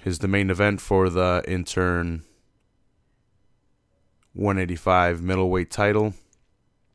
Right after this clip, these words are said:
And, um, it was an awesome, it was an awesome match. It made up for the,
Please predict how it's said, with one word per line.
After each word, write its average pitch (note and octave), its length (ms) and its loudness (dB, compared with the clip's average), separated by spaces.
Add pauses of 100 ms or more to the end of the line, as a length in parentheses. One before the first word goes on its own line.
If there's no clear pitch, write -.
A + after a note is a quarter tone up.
(500)
And, G2 480 -2
um, F#2 480 0 (280)
it - 80 0
was C3 100 2
an A#2 100 2
awesome, G2 500 0 (920)
it - 40 -6
was A#2 100 0
an G#2 80 0
awesome F#2+ 260 0
match. F#2 260 -2
It G2 60 -2
made G#2 180 0
up F#2 160 -2
for F2 220 -2
the, E2 360 -6